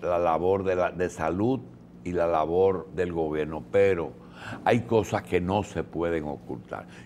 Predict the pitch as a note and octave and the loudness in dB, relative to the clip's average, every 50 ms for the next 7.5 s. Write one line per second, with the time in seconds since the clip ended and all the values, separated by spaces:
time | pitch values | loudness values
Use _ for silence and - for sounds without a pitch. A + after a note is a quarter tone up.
0 | - - C3+ D3 D#3+ D3+ - D3+ C#3+ C3+ A#2+ G#2+ G2 F2 - - G2 G2 E2 E2 | -2 2 4 4 4 4 4 4 4 4 4 4 2 2 0 2 2 4 4 4
1 | - - F2 F2 F2+ F2 F2 - - D#2+ D#2 - - F2+ D#2+ D2+ C#2+ - - D2 | 2 2 4 6 6 6 4 0 -4 -4 -4 -4 -4 -2 -2 -2 -2 -2 -4 -6
2 | C#2 C2+ C2 B1+ B1+ A#1 A1+ A#1 - - - - - - - - - - - - | -4 -4 -6 -8 -10 -10 -12 -14 -16 -20 -20 -20 -20 -20 -20 -20 -20 -20 -20 -20
3 | - - - - - - - C3+ C#3 C#3 - E3+ D#3+ D3 C3 C3+ C3 G2 - A2+ | -20 -20 -20 -20 -8 -2 0 0 2 2 2 0 2 2 2 0 0 0 0 0
4 | G#2+ E2+ - G#2+ G#2+ G#2 G#2 G#2 G#2 G#2 G2+ G2 F#2+ F2+ F2+ F2+ G2 G2+ G#2 G#2 | 0 0 0 2 4 6 6 6 4 4 4 4 6 4 2 2 2 0 0 0
5 | G#2 G2+ G2 G2 F#2 F2 E2 - - - F2+ F#2 F2+ F2+ F2+ F2+ F2 E2+ E2 D#2+ | 0 0 2 2 2 0 -2 -4 -6 -6 -2 0 2 2 2 0 -2 -4 -4 -2
6 | D#2+ D#2 D2 C#2+ B1+ C#2 D#2 E2 E2+ E2+ E2+ E2 D#2+ D2 - - D#2+ D#2+ E2 F2 | -2 -4 -6 -8 -10 -6 -4 -4 -4 -2 -2 -4 -4 -4 -4 -4 -2 -2 -2 -2
7 | E2+ F2 E2 D2+ D2+ D#2 D2+ D2 C2+ | -2 -4 -4 -2 -2 -2 -2 -4 -6